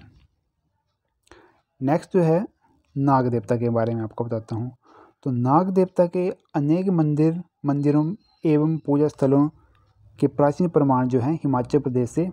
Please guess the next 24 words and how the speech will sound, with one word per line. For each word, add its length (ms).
प्राप्त 360
हुए 200
हैं। 260
अब 160
हम 120
बात 180
करते 300
हैं 200
आर्यों 440
और 200
हिमाचल 540
के 160
बारे 280
में। 160
तो 220
आर्यों 320
की 220
एक 200
शाखा 360
मध्य 460
एशिया 280
से 120
होते 340
हुए 340